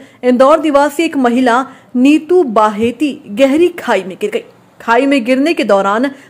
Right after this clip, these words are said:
महिला के शरीर पर कई गंभीर चोट आई, जिससे वह घायल होकर अपनी जान गंवा बैठी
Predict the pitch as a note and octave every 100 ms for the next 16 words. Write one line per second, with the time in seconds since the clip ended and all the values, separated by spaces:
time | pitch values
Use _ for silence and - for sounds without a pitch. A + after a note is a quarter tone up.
0 | - B3+ C4+ E4 E4+ F4 - C4 D4+ E4
1 | C#4+ D4+ - - - D#4+ D#4+ C4 B3 G#3+
2 | D#4 - - D#4 E4+ - - _ _ _
3 | _ C4+ C#4+ F4 C#4 C4+ C#4+ G#3+ A3 A#3
4 | A#3 B3 C4+ B3+ B3+ A#3+ G3 G#3 G#3 G#3+
5 | G#3+ F#3+ - - - -